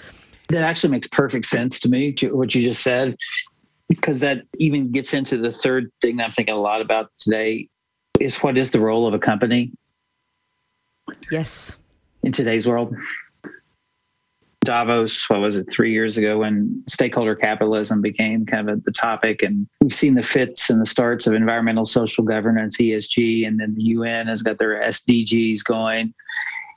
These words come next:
Speaker 1: So all of this is moving around. I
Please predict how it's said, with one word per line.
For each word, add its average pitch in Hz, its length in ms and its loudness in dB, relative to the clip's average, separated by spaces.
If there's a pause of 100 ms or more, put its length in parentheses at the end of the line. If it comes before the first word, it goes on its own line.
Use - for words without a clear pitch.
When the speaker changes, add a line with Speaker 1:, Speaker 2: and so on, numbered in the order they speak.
(360)
Speaker 1:
So 196 180 0
all 170 320 0
of 185 120 0
this 143 520 -2 (1200)
is 131 120 0
moving 131 300 2
around. 113 640 -2 (1900)
I 156 540 0